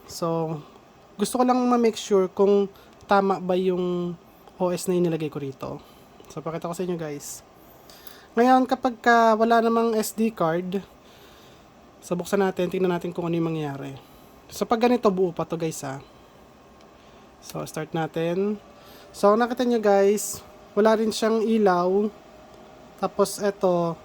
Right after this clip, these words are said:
naka-steady lang din. Halos pares lang din sa may, ah, micro S D, tsaka sa walang micro S D. Ayan. Pares lang din yung, yung problema niya. Pero eto, guys, walang problema pagka ganito. Pero kapag ka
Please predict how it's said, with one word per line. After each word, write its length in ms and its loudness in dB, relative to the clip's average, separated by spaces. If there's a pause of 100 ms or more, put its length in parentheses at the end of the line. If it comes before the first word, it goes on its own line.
(160)
naka-steady 480 0
lang 160 0
din. 480 -2
Halos 240 -2
pares 320 2
lang 160 -2
din 240 -2
sa 400 -2
may, 320 -2 (1300)
ah, 880 -4
micro 320 -2
S 160 -2
D, 320 0 (240)
tsaka 240 -8
sa 80 -4
walang 240 -4
micro 320 -6
S 160 -10
D. 240 -6 (320)
Ayan. 400 -10 (160)
Pares 240 -2
lang 160 -2
din 240 0
yung, 480 -2 (1200)
yung 160 0
problema 400 0
niya. 320 -2 (160)
Pero 160 4
eto, 240 -2
guys, 240 0
walang 240 0
problema 400 0
pagka 320 -2
ganito. 400 -2
Pero 160 4
kapag 400 -2
ka 320 4